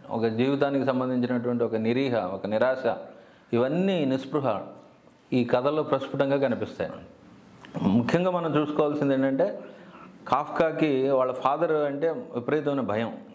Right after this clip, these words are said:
చాలా పిరికివాడు కాఫ్కా ఆ విషయంలో.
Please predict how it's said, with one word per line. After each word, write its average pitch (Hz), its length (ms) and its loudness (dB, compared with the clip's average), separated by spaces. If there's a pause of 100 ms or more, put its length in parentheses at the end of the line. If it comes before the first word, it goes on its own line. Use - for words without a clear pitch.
(380)
చాలా 135 140 2
పిరికివాడు 135 520 0 (440)
కాఫ్కా 113 300 0
ఆ 101 60 2
విషయంలో. 98 460 -4